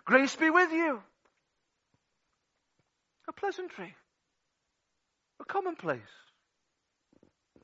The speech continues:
Probably didn't mean much. A stale, flip,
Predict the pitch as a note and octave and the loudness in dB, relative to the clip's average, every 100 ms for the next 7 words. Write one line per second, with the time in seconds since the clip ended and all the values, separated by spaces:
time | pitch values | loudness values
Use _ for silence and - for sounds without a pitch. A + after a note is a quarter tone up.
0 | _ - A2 B2 B2 A#2+ B2+ D3 E3+ G#3 | _ -10 -8 -8 -10 -12 -14 -14 -14 -12
1 | G#3 E4 D#4+ - - - _ _ _ _ | -12 -14 -16 -20 -20 -20 _ _ _ _
2 | _ _ _ _ _ _ _ _ _ _ | _ _ _ _ _ _ _ _ _ _
3 | _ _ _ _ _ - - - - - | _ _ _ _ _ -20 -16 -16 -18 -20
4 | _ - F3+ - - - G#3+ A3+ B3 B3+ | _ -4 -4 -2 -6 4 8 8 6 2
5 | C4 A#3 - _ - - - - - G3 | 0 -4 -12 _ -20 -20 -14 -10 -2 4
6 | F#3+ A3+ - - - | 8 6 4 -14 -18